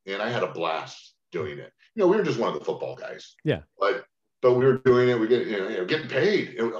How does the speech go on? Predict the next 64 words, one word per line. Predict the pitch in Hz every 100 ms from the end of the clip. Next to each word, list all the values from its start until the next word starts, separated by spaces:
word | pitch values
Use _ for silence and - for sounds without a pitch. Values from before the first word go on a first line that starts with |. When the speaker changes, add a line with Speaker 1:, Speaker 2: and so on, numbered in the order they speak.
| -
Speaker 1:
mostly | 120 117 - 127
just | 131 -
sat | 147
around | 143 139
and | 131
did | 127
nothing. | 120 202 - - -
And | 107
it | 120
was | 101
Speaker 2:
Yeah. | 110
Speaker 1:
awesome. | 185 214 80 - _ -
Speaker 2:
Hmm. | 139 - _ _ _ -
Speaker 1:
Um, | 127 123 120 127 - _
and | 131 131 131
then, | 170 208 180 160 175 - _
uh, | 117 120 123 123 123 120 123 _ _ _ _ _
the | 120
guy | 135 135
goes, | 127
"Hey, | 120 156 156
you |
should, | 139 165 143 -
you | 127
should | 147 127
get | 120
an | 120
agent." | 151 196 190 180 -
And | 120
I |
said, | 135 -
"I | 196
don't | - -
know | 65
what |
I'm | 65 - -
doing," | - - - _ _
you | 90
know? | 85 92 120 - _ _ _ _
And, | 117 123 127 131 127
uh, | 120 120 120 120
<laughs> | _
but | 127 151 - _
sure. | - - - - - -
So | - 117
I | 110
talked | 139 131
to | 151
an | 151
agent. | 185 196 92
She | -
goes, | 113 104
"Oh | 147
my | 101
gosh, | 85 98 101 92
you |
know, | 92
there's |
not | 104 107
many | 101
guys | 90 98 95
your | 90
size." | - 110 101 95 92
And, | 92